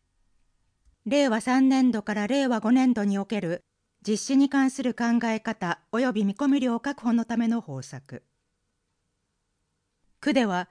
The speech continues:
令和二年四月に子ども家庭総合センターを開設し、同年七月から児童相談所の業務を東京都から引き継ぎ、開始しました。それに伴い、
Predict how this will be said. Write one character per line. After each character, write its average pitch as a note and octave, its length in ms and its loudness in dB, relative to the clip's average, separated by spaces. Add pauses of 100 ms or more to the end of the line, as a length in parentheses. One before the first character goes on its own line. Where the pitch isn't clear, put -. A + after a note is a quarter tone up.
(460)
令 C#4 240 2
和 A3 120 0
二 B3 140 4
年 A3 220 2
四 - 140 -8
月 A#3 260 -4
に F3 260 -4 (340)
子 A3 120 -6
ど C#4+ 100 4
も C4+ 140 4
家 C4 160 -2
庭 C#4 180 2
総 C#4 240 0
合 C4 200 2
セ C#4 160 0
ン C4+ 80 4
タ G3 180 -4
ー F#3+ 40 -4
を F#3+ 120 -4
開 G#3+ 240 -4
設 - 260 -10
し、 F#3 300 -6 (640)
同 C#4 200 4
年 G#3 220 4
七 - 220 -4
月 B3 240 -4
か G3 120 -6
ら E3+ 200 -6 (400)
児 A3 120 -4
童 C#4+ 200 2
相 C#4+ 240 0
談 C#4 240 4
所 C#4 100 2
の A3 100 4
業 C4 240 2
務 G3+ 160 2
を F#3 60 -2
東 C4+ 260 0
京 C#4 220 -2
都 A3 120 -6
か G3+ 100 -4
ら F#3+ 120 -2
引 E3 60 -6 (100)
き - 100 -20
継 A3+ 160 -4
ぎ、 F3 240 -6 (180)
開 C4 220 0
始 A#3+ 160 -4
し - 120 -6
ま C#3+ 160 -8
し - 140 -14
た。 - 140 -18 (1400)
そ - 160 -2
れ C4+ 100 4
に C4+ 120 6
伴 A#3+ 400 2
い、 E3+ 180 -8